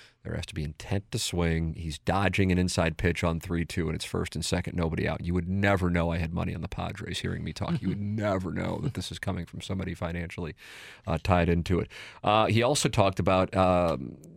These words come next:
Speaker 1: Giovanni Gallegos and pulling him. He said Helsley wasn't initially targeted pitch more than one inning in the game, but he had replaced Gallegos, who was programmed to go two frames after Gallegos had walked number eight, uh, hitter Bryson Stott with a two-run le-, uh, w-, lead with one out in the eighth.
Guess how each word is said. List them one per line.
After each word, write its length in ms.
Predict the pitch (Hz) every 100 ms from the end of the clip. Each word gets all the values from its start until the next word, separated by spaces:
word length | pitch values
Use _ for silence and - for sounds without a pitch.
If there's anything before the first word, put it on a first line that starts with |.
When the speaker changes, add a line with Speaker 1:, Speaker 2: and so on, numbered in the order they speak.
| -
Speaker 1:
Giovanni 400 | 104 101 101 95
Gallegos 500 | 92 92 104 80 -
and 80 | 90
pulling 360 | - 101 92 80
him. 420 | 85 110 65 104 - -
He 80 | -
said 160 | 95 98
Helsley 300 | 110 151 151
wasn't 260 | 110 104
initially 340 | 101 117 117 101
targeted 480 | - 110 117 95 82
pitch 280 | 120 -
more 180 | 95 90
than 120 | 87
one 160 | 90 90
inning 180 | 98 95
in 80 | 80
the 60 |
game, 440 | 80 113 117 - -
but 100 | 92
he 40 |
had 100 | 87
replaced 440 | 92 - 110 117 -
Gallegos, 640 | 98 95 135 104 76 92 -
who 60 |
was 100 | 95
programmed 480 | - 110 101 101 95
to 40 | 92
go 120 | 90
two 300 | - 185 220
frames 520 | - 85 69 85 104 - - - - -
after 260 | 104 98 98
Gallegos 540 | 95 98 113 110 104
had 100 | 101
walked 340 | 90 85 92 -
number 260 | 98 95
eight, 180 | 95 107 - 120 -
uh, 160 | 87 85
hitter 320 | 92 80 104 - - _ _ _ -
Bryson 400 | 107 104 - 87
Stott 460 | - 139 117 101
with 100 | 113
a 40 | 104
two-run 580 | - 120 107 101 92 90
le-, 60 |
uh, 480 | - 90 87 85 82
w-, 300 | 73 85 90 -
lead 400 | 92 110 98 92
with 140 | 92
one 160 | 98 95
out 100 | 95
in 40 | 90
the 120 | 95
eighth. 280 | 135 -